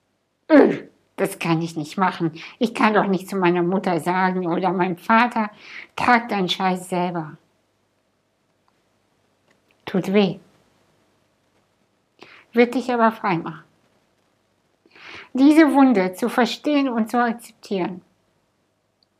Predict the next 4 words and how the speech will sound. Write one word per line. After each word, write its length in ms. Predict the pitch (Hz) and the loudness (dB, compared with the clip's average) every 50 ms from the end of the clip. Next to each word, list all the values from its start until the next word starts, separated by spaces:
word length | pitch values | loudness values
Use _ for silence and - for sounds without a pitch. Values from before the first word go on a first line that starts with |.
| _ _ _ _ _ _ _ _ _ _ _ _ _ _ _ _ _ _ _ _ _ - - - - - - _ - | _ _ _ _ _ _ _ _ _ _ _ _ _ _ _ _ _ _ _ _ _ -20 -20 -20 -20 -20 -10 _ 2
Du 120 | 226 220 | 2 2
schuldest 600 | 208 - - 240 262 269 247 247 254 247 - - | 2 4 4 4 4 4 4 2 -2 -2 -2 -2
niemandem 540 | 220 220 226 220 226 220 202 196 196 190 - | 0 0 0 2 0 0 -2 -2 -4 -6 -6
irgendetwas. 960 | - 190 190 185 190 190 180 180 - 165 160 - 160 160 160 - - - | -6 -6 -6 -6 -6 -8 -10 -10 -12 -14 -14 -14 -16 -16 -18 -18 -20 -20